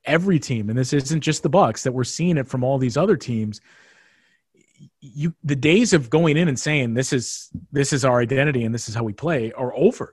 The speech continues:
that every team needs to have multiple different ways that they can play, especially once you get to the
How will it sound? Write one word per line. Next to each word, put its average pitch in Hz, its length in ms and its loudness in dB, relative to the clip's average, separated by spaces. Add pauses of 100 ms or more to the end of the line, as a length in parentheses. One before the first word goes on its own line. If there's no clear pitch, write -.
that 120 120 -4
every 160 240 4
team 175 320 0
needs 147 280 -2
to 131 80 -4
have 131 260 2 (120)
multiple 139 300 -2
different 117 320 -2
ways 143 380 0
that 113 120 -6
they 135 120 0
can 117 160 -6
play, 139 240 0
especially 135 420 -4
once 127 240 -2
you 117 80 -6
get 127 240 -4
to - 120 4
the 113 80 2